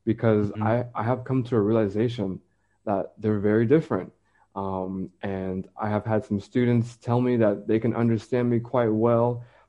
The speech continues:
Speaker 1: but then when they have conversations in the real world, they have a quite difficult time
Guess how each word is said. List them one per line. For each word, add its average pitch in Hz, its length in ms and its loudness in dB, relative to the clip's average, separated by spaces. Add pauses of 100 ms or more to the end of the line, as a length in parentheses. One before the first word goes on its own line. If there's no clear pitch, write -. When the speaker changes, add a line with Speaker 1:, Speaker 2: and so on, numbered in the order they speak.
Speaker 1:
but 107 160 0
then 110 200 2
when 104 100 2
they 104 100 2
have 110 300 0
conversations 113 720 0
in 104 80 2
the 104 60 2
real 113 320 4
world, 117 440 4 (460)
they 110 100 0
have 107 200 4
a 101 60 -2
quite 107 340 0
difficult 101 420 -4
time 98 400 -2